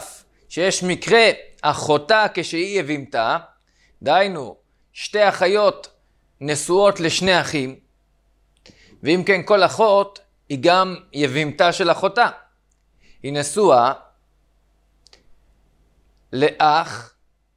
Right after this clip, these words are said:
של בעלה, של אחותה. רחל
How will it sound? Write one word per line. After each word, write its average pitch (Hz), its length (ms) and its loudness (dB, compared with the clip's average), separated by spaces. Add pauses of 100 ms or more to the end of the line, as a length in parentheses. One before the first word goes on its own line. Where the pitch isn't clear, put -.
(1500)
של 151 500 -4
בעלה, 147 600 2 (1400)
של 151 220 -2
אחותה. 190 400 2 (4000)
רחל 156 600 2